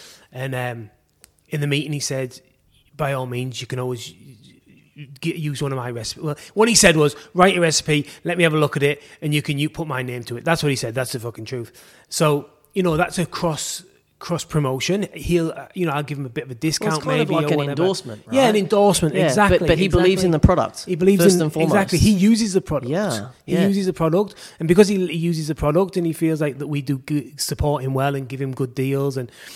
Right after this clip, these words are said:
Speaker 1: 'cause he buys big volume, like, th-, nine hundred portions, do you
Speaker 2: Yeah.
Speaker 1: know what I mean? And different things like that. And we always deliver on time, short notice, we're always there. He tr-, he believes in us that we, if he puts his name to it, he knows that we'll do that for other people.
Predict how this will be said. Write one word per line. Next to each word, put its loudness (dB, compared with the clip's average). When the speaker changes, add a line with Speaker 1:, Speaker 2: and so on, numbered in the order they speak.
Speaker 1:
'cause 4
he 2
buys 2
big 2
volume, 2
like, -6
th-, -20
nine 0
hundred -4
portions, 0
do -8
you 0
Speaker 2:
Yeah. 2
Speaker 1:
know 0
what -6
I -14
mean? -4
And -4
different -6
things -6
like -6
that. -4
And -6
we -2
always 2
deliver 2
on -2
time, -4
short 0
notice, -6
we're 0
always -2
there. 0
He -8
tr-, -8
he -2
believes -2
in -4
us 2
that -4
we, -6
if -18
he -4
puts -12
his -6
name -2
to -6
it, -14
he -2
knows 2
that -6
we'll -2
do -6
that -6
for -4
other 6
people. -2